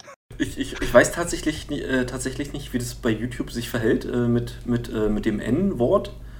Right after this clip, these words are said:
Ähm, aber bei uns sagt es ja tatsächlich jeder. Das, also,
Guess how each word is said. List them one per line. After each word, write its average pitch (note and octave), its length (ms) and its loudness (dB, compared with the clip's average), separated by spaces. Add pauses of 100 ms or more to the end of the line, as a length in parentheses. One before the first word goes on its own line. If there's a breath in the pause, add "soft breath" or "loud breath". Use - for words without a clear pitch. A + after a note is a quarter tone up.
(800 loud breath)
Ähm, G2+ 540 0 (1200)
aber - 160 -6
bei A2 180 -2
uns E3 280 2
sagt A2+ 240 0
es C#3+ 120 -4
ja B2 80 -4
tatsächlich A#2+ 600 -8
jeder. E3+ 360 -2 (160)
Das, - 200 -12
also, G2 360 -6